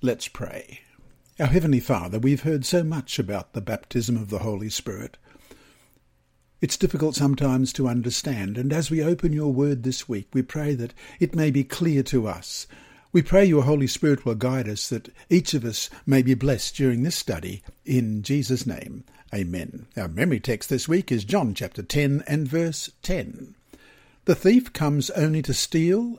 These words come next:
and kill and destroy. I have come that they may have life and have it to the full." Let's read that again, John ten ten. "The thief comes only to steal and kill and destroy.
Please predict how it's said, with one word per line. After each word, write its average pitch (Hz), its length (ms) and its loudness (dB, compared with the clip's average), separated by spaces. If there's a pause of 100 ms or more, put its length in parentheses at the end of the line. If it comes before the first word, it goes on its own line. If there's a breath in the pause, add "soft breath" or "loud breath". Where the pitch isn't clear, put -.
and 151 300 0
kill 139 560 0 (140)
and 135 280 4
destroy. 123 760 -2 (560 loud breath)
I 123 200 4
have 143 180 2
come 117 300 0
that 147 100 0
they 104 160 0
may 98 220 -4
have 90 220 -6
life 165 520 -2 (420 loud breath)
and 123 240 2
have 143 240 0
it - 200 -8 (120)
to 143 140 2
the 120 120 4
full." - 460 -6 (240)
Let's 123 240 0
read 113 140 0
that 95 120 -4
again, 113 420 -2
John 95 420 -2
ten 123 480 0 (100)
ten. 127 560 -2 (480 loud breath)
"The 160 100 4
thief 185 380 4
comes 135 320 0
only 123 240 2
to 107 120 -4
steal 156 440 2
and 101 220 0
kill 156 320 0
and 107 260 -4
destroy. 127 680 0